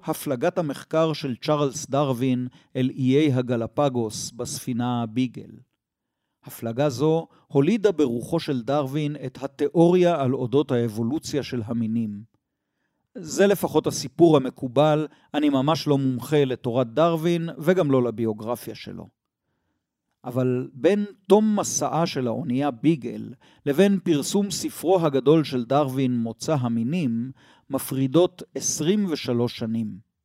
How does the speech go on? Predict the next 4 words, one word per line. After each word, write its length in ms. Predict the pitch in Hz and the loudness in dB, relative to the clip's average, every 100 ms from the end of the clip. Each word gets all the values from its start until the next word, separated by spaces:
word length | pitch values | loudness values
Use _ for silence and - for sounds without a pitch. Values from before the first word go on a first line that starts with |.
| _ _ _ _ - | _ _ _ _ -4
ומספר 540 | 143 131 123 185 180 | -2 -2 0 2 2
דומה 380 | 170 131 127 180 | 0 -2 0 0
של 200 | 208 151 | -2 -6
שנים 560 | 120 127 113 117 113 | -6 -6 -4 -4 -4